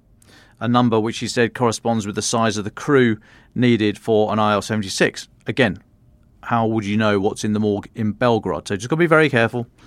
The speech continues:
They might have their sources, but treat everything, as we always say, pinch of salt. He also said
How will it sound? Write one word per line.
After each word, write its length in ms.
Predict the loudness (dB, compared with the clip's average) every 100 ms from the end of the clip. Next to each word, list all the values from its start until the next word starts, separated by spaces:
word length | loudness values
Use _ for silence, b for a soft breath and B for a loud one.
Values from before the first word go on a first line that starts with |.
| b
They 80 | 0
might 140 | 2
have 100 | 2
their 80 | 0
sources, 420 | 0 -2 -2 -6
but 320 | -2 -2 -2
treat 220 | -6 -4 -2
everything, 320 | -4 -4 -4
as 120 | -4
we 140 | -4
always 180 | -4 -4
say, 200 | -6 -12
pinch 220 | -8 -10
of 40 | -8
salt. 200 | -10 -12 B B B B B B B _
He 120 | 2
also 240 | 2 2
said 280 | 2 2 2